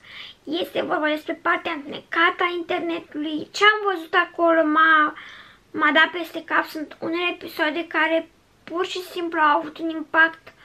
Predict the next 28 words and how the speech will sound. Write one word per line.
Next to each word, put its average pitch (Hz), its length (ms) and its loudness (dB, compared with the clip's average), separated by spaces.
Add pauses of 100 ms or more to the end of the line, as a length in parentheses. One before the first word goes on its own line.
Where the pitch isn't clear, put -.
(1400)
Nu 370 100 2
știu, 359 160 -2
am 320 120 0
rămas, 330 380 4 (340)
am 320 220 0
rămas 320 300 -8
uimită 339 360 -4
de 330 420 2 (460)
ce 381 140 -2
se 392 140 -2
întâmplă 349 380 -2
în 349 60 -2
anumite 320 520 -2
țări. - 300 -6 (560)
De 349 120 0 (100)
exemplu, 392 480 2 (1040)
în 349 160 -2 (140)
Japonia 339 640 0 (340)
este 370 220 -2
o 427 140 6
aplicație 330 580 -4
care 339 180 -4
se 330 120 -12
numește 330 320 -4
Rinko, 311 720 0 (680)
parcă - 240 -4
așa - 220 -8
zice, - 320 -12